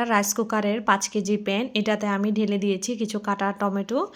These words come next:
এরপর আমি আর একটা বড় ননস্টিকের ডেচকি নিয়ে নেব, সেটাও প্রায় সাত আট কেজির মতো, সেখানেও আমি কিছু ঢেলে দিয়েছি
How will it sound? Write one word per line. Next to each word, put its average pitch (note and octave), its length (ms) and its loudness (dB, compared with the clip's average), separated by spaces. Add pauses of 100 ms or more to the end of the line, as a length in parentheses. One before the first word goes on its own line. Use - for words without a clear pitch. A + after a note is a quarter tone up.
(340)
এরপর C#4+ 300 4
আমি A3+ 260 4
আর G3 180 0
একটা G3 360 -2
বড় G3+ 340 2
ননস্টিকের G3 640 -4
ডেচকি F#3+ 360 -6
নিয়ে G3 200 -2
নেব, F#3+ 200 -2 (100)
সেটাও A3+ 380 0
প্রায় G3+ 300 0 (100)
সাত G#3+ 260 -2
আট G3 140 -2
কেজির F#3+ 360 -4
মতো, F#3+ 260 -4 (400)
সেখানেও A3 440 0
আমি G3+ 240 4
কিছু G#3+ 300 -4
ঢেলে G3+ 240 2
দিয়েছি F#3 400 -2